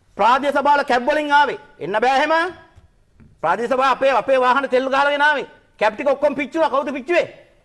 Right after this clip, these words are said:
ඒ වගේ එන්න බෑ එහෙම. ඒව අරගෙන ඇවිල්ලා කන්න දීලා, බොන්න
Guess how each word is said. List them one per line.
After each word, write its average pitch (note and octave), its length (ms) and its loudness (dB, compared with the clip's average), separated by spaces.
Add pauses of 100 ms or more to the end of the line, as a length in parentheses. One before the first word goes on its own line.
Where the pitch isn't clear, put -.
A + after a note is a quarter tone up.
ඒ C#3 60 -8
වගේ G3 200 -4
එන්න C4+ 120 -2
බෑ D4+ 160 4
එහෙම. D#4+ 140 2 (720)
ඒව B3+ 180 2
අරගෙන C#4 320 0
ඇවිල්ලා B3+ 420 0 (260)
කන්න D4 380 -2
දීලා, D4 200 0
බොන්න B3+ 240 0